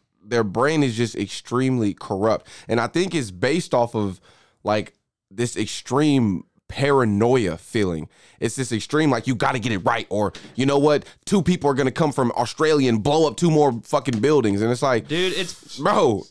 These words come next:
Speaker 2: it's because they were, they were,
Speaker 1: <laughs> Y'all
Speaker 2: dude.
Speaker 1: niggas gotta chill. That shit's a once in a fucking, it's a once in a hundred year type of thing, you know? But
Speaker 2: Here's
Speaker 1: it's
Speaker 2: the
Speaker 1: like,
Speaker 2: thing
Speaker 1: I
Speaker 2: that
Speaker 1: get
Speaker 2: I,
Speaker 1: it.
Speaker 2: I think people, like, need to put and remember this more often and, like, talk about it more, but,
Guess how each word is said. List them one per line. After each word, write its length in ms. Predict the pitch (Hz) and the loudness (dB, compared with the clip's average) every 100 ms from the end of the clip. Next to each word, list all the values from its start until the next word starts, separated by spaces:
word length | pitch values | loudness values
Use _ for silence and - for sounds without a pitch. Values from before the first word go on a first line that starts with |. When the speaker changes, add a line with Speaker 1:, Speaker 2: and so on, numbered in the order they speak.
| - | -8
Speaker 2:
it's 140 | 170 | -2
because 320 | - - 277 | 0 2 2
they 120 | 269 254 | 2 4
were, 160 | 226 | 2
they 200 | 180 202 | 2 0
were, 260 | 269 269 220 | 4 4 2
Speaker 1:
<laughs> 100 | 156 | 2
Y'all 180 | 151 180 | 4 4
Speaker 2:
dude. 120 | 185 | 4
Speaker 1:
niggas 120 | - | 0
gotta 200 | 220 185 | -2 -2
chill. 520 | 135 285 320 196 131 | -2 -2 2 0 0
That 160 | 113 185 | 0 0
shit's 200 | - - | 0 2
a 100 | 165 | 2
once 420 | 131 123 220 240 | 2 4 2 2
in 120 | 214 | 0
a 100 | 160 | 2
fucking, 560 | 143 180 180 147 127 107 - - - - - | 2 2 2 0 0 -2 -12 -20 -20 -20 -6
it's 160 | - 131 | -4 0
a 100 | 147 | 0
once 460 | 135 151 226 220 | 4 4 4 2
in 120 | 202 170 | 0 2
a 360 | 143 120 82 62 - - 123 | 4 4 2 -4 -18 -10 -2
hundred 340 | 180 202 175 | 2 2 0
year 180 | 147 170 | 0 0
type 260 | 175 147 | 0 -2
of 100 | 120 | -2
thing, 320 | - 156 143 110 | 0 0 2 2
you 80 | |
know? 240 | 120 139 143 | 2 2 2
But 200 | 127 120 | 2 2
Speaker 2:
Here's 100 | - | 2
Speaker 1:
it's 80 | 107 | 2
Speaker 2:
the 60 | |
Speaker 1:
like, 100 | 127 | 0
Speaker 2:
thing 120 | 208 | 0
Speaker 1:
I 60 | 202 | -2
Speaker 2:
that 60 | 135 | 0
Speaker 1:
get 140 | 175 | 2
Speaker 2:
I, 20 | 139 | 0
Speaker 1:
it. 140 | - _ | -2 _
Speaker 2:
I 80 | 143 | -6
think 220 | 160 220 | -6 -8
people, 460 | - 185 190 175 151 | -8 -6 -2 0 -2
like, 240 | 135 135 127 | -4 -8 -8
need 180 | 139 135 | -8 -8
to 60 | |
put 440 | 123 135 113 - 117 | -8 -8 -8 -10 -10
and 180 | 107 | -8
remember 360 | 107 120 123 113 | -6 -6 -4 -4
this 280 | 107 104 - | -4 -8 -8
more 200 | 117 107 | -4 -2
often 360 | 104 104 113 | -2 -4 -8
and, 140 | 98 95 | -8 -10
like, 240 | 95 92 _ _ | -10 -12 _ _
talk 260 | 113 110 | -6 -6
about 200 | 98 92 | -8 -8
it 100 | 92 | -8
more, 240 | 101 101 98 | -8 -8 -8
but, 360 | 98 98 95 | -6 -8 -8